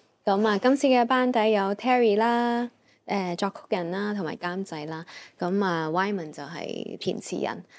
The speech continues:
咁我呢一個嘅，呃，組合係我第一次同佢哋合作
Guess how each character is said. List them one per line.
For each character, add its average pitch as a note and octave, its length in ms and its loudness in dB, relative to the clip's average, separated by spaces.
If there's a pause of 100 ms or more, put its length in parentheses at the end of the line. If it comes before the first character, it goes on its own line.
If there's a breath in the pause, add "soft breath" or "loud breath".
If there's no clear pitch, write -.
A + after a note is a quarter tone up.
(180 loud breath)
咁 A#3 120 4
我 B3 140 6
呢 A#3 100 2
一 D4 200 2
個 A3 240 2
嘅， G3 140 -4
呃， F3 680 0
組 F3 220 4
合 F#3 160 0
係 E3 260 -2
我 D#3+ 140 0
第 D#3+ 120 -2
一 D#3+ 140 0
次 E3+ 220 -4
同 D#3 160 -8
佢 D#3 100 -4
哋 D3+ 80 -6
合 D#3+ 220 -12
作 - 200 -8